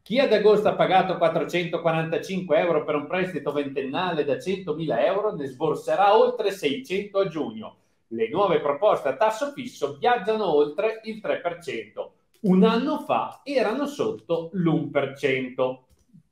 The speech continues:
Allora, eh, Paola, qua è, innanzitutto molti ci chiedono: "Ma questo articolo", insomma,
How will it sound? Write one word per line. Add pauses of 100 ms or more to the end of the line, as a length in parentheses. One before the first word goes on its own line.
(1300)
Allora, (140)
eh,
Paola,
qua
è,
innanzitutto
molti
ci
chiedono:
"Ma
questo
articolo",
insomma,